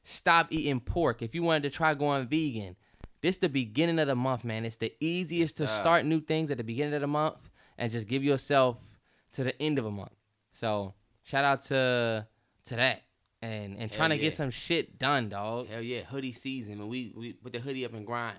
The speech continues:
Speaker 2: and grind. Fuck
Speaker 1: Come
Speaker 2: it.
Speaker 1: on, man. Whole nine story. By the, by the end of this month, y'all gonna have some new shit, man. And some shit
Speaker 2: Yes,
Speaker 1: I was
Speaker 2: sir.
Speaker 1: telling Terrell. Some of the shit that we, that,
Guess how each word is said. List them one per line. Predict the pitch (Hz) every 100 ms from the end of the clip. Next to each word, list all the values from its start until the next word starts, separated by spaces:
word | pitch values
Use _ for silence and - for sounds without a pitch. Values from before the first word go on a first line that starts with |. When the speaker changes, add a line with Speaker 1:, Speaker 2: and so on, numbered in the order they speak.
| -
Speaker 2:
and | 107 101
grind. | 107 110 87
Fuck | 113
Speaker 1:
Come | 113 156
Speaker 2:
it. |
Speaker 1:
on, | 127
man. | 113 117 123 _ _
Whole | - 160 156
nine | 151 151
story. | - 156 147
By | 135
the, | 123 120
by | 127
the | 123 -
end | 170 185
of | 170
this | 175 170
month, | 175 160
y'all | 151 147
gonna | 139
have | 135 127
some | 117
new | 131 139
shit, | - 139 123
man. | 127 127 127 123 120 _ _ _ _ -
And | 127
some | - 117
shit | - - 170
Speaker 2:
Yes, | 156
Speaker 1:
I |
was | 147
Speaker 2:
sir. | 110
Speaker 1:
telling | 151 139
Terrell. | 143 143 143 143 143 _ _ _ _ _ _ _ _
Some | - 190
of |
the | 190
shit | - 175
that | 165
we, | 156 156 147
that, | 147 151